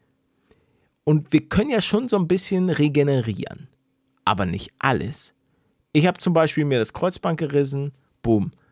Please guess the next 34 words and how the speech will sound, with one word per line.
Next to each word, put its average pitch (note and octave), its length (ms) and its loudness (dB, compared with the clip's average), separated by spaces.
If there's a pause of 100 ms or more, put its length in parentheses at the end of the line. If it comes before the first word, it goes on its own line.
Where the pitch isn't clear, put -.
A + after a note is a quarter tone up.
(320)
wird A#2+ 200 -2
sich A#2 160 -2
nicht A2+ 200 -2
wieder B2+ 460 4
regenerieren. C#3+ 640 2 (300)
Wie G3 120 -2
sieht A#3+ 180 -2
das A3 200 0
denn F#3+ 160 -2
aus? F3+ 500 -4 (320)
Hat - 180 -4
zum G#3+ 160 -2
Beispiel F#3+ 300 -2
mein D3+ 260 2
Meniskus, C3 760 0
dass B2+ 200 -4
wenn D3+ 140 2
ich D#3+ 120 -2
jetzt D3+ 220 -2
so D3 240 2
viel C3+ 380 -2
jogge, A#2 480 -2 (1300)
dass C3 200 0
der C#3 260 0
irgendwann A3+ 600 -4 (540)
auf C3+ 240 2
jeden G#3 320 0
Fall F#3 260 -2
kaputt - 480 -2
ist, - 340 -6 (360)
wie E3 100 4
so F#3+ 100 4
ein F3+ 160 -2
Auto. D#3+ 440 2